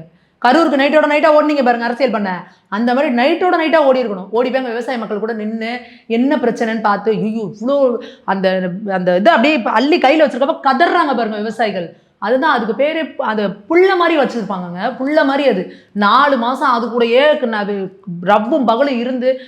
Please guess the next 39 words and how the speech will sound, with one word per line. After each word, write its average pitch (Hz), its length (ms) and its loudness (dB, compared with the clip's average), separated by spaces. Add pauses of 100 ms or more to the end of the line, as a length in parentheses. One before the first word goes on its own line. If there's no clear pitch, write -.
(120)
அதை 208 220 2
பாதுகாத்து 247 640 4
வளர்த்து 254 360 0
எடுத்து 220 640 -2 (280)
முளைச்சு 285 360 4
அப்படியே 294 240 2
க-, 247 120 2
அது 202 180 0
க-, 202 100 -4
தலை 226 260 0
சாஞ்ச 311 280 -2
கதிர் 240 220 -2
வந்து 277 360 -2
வீணா 294 260 -2
போகுது 240 260 2
அப்படிங்கிறது 240 280 -4
பார்க்க 254 320 0
எவ்வளவு 240 300 0
வயித்தெரிச்சலா 220 420 -6
இருக்குங்க. 185 240 -10 (300)
ஒரு 214 240 0
பொண்ணு 302 260 0
வந்து 302 180 0
அந்த 269 140 0
டிராக்டரை 285 500 0
விட்டு 262 320 -2
அந்த 208 180 -2
விளைஞ்ச 311 320 0
நெல்லை 262 220 0
ஓட்டுது, 247 400 0 (300)
அப்படியே 254 280 0
வயிறு 302 400 4
எரியுது, 311 420 2
அந்த 208 160 -2
பொண்ணு 294 180 0
அழுது 311 400 2
கதறி 294 300 2
அழுதுகிட்டே 277 380 0
ஓட்டுது. 233 380 0